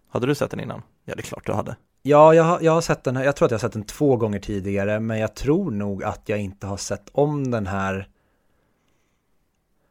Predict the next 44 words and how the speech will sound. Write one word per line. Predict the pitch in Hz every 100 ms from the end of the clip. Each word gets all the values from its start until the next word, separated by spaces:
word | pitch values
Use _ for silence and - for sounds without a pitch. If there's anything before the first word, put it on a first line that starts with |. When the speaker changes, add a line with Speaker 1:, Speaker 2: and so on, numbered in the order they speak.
| _ -
Speaker 2:
Ja, | 117
det |
är | 139
minst | 160 220 214 131
sex | - 110 -
år | 156
sedan, | 117 104
för | 120
jag |
har | 135
inte | 127 120
sett | 131 -
den | 120 107 107
sedan | - - 107 101 98
Interstellar | 135 131 - 104 - 98
kom | 98 101
ut. | 101 113 - -
Och | - - - 123
jag | 135
minns | 139 160 208 208 -
den | 185 120
här | 104 101 101 98
som | - - 117 104 101 98 104 _ -
en | 113 110
av | 104
Nolans, | 107 104 101 101 98 92 - - - _ _ _ _ _ _ _ _ _ _ _
rent | 127 151 135
estetiskt | 160 - 196 180 - 127
så |
var | 123
det | 117
en |
film | - 113 101
som | 113
jag |
kände | 117 110
att, | 101
nej, | - 135
men | 143 143
det |
här | 139 160
är | 160
nog | 123
den | 113 110